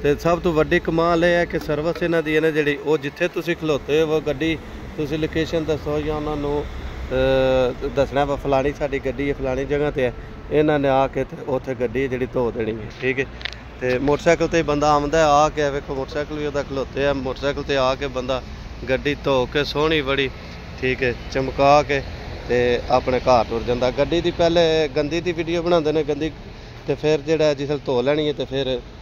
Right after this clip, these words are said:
ਉਸ, ਉਹਨੇ ਵੀਡੀਓ ਬਣਾ ਲੈਣੀ। ਇਹ ਥੱਲੇ ਥੋੜ੍ਹੀ ਜਿਹੜੀ ਗਿੱਲੀ ਹੋਈ ਹੈ ਨਾ, ਇਹ ਉਹਨੇ ਪਹਿਲੇ ਪਾਣੀ ਮਾਰਿਆ ਜੇ, ਤੇ ਇਹ ਦੇਖੋ ਇਹ ਟੈਂਕੀ ਹੈ ਵਿੱਚ ਪਈ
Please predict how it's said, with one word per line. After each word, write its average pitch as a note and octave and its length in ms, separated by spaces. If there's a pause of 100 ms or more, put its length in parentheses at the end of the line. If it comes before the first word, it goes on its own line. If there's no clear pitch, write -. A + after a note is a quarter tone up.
(340)
ਉਸ, B2 160 (220)
ਉਹਨੇ B2+ 480
ਵੀਡੀਓ B2+ 280
ਬਣਾ A#2+ 200
ਲੈਣੀ। A#2 200
ਇਹ C#3 200
ਥੱਲੇ C#3 260
ਥੋੜ੍ਹੀ D#3 400
ਜਿਹੜੀ D3+ 220
ਗਿੱਲੀ C#3+ 280
ਹੋਈ D3 200
ਹੈ D#3 40
ਨਾ, D#3 160 (380)
ਇਹ D3 120
ਉਹਨੇ D3+ 200
ਪਹਿਲੇ D3 260
ਪਾਣੀ C#3+ 340
ਮਾਰਿਆ D#3 360
ਜੇ, D3 140 (880)
ਤੇ B2 180
ਇਹ C3+ 240
ਦੇਖੋ A#2+ 320 (840)
ਇਹ C3 180
ਟੈਂਕੀ C3+ 340
ਹੈ D#3+ 60
ਵਿੱਚ D3+ 200
ਪਈ C#3+ 260